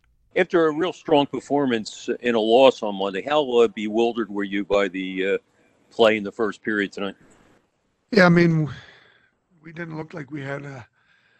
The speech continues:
Speaker 2: a lot of jump, uh, obviously at the, at the start of that game, and, and their speed and skill level showed. Um,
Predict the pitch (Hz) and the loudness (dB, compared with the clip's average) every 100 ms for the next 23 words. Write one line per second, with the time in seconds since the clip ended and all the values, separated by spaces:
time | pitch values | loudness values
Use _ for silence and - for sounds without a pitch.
0 | _ _ - 139 143 151 117 143 147 165 | _ _ -10 -4 -2 -4 -4 -4 -4 -6
1 | - - 127 131 131 131 131 123 117 117 | -8 -10 -10 -12 -12 -14 -14 -14 -16 -18
2 | 113 _ _ _ _ _ _ _ _ 104 | -20 _ _ _ _ _ _ _ _ -14
3 | 123 127 120 - 131 - 127 127 147 - | -10 -8 -8 -10 -10 -10 -10 -10 -12 -10
4 | 151 135 127 131 120 131 131 131 120 117 | -6 -6 -4 -6 -8 -6 -6 -6 -8 -10
5 | 131 123 120 120 _ _ _ _ _ - | -12 -12 -12 -14 _ _ _ _ _ -18
6 | 131 117 - 147 135 127 127 117 104 _ | -14 -12 -10 -6 -6 -4 -6 -6 -8 _
7 | _ _ _ - - - 143 135 131 123 | _ _ _ -14 -10 -4 -4 -2 -4 -6
8 | 113 - 135 131 131 123 110 - _ _ | -8 -6 -4 -4 -4 -8 -14 -16 _ _
9 | _ _ _ _ _ _ - 117 117 113 | _ _ _ _ _ _ -16 -12 -10 -8
10 | 113 110 110 107 | -8 -8 -10 -12